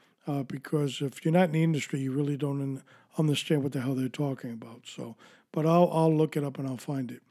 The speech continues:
So now the corrections agencies, they have to have, here's the other issue,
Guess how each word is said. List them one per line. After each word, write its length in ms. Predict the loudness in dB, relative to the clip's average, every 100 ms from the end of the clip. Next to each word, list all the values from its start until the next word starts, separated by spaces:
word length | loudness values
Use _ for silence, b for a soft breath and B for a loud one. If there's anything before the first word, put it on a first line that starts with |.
| B B B B
So 140 | B 6
now 300 | 8 6 4
the 120 | 0
corrections 460 | 6 6 6 4 4
agencies, 680 | 4 4 2 4 2 2 -2 _ _ _ _ _ _ _ _ _ -8
they 260 | 4 6 8
have 180 | 6 6
to 120 | 4
have, 520 | 4 4 4 2 -2 _ b b b b b
here's 260 | 6 6
the 180 | 8 6
other 180 | 8 6
issue, 560 | 4 2 2 -2 -2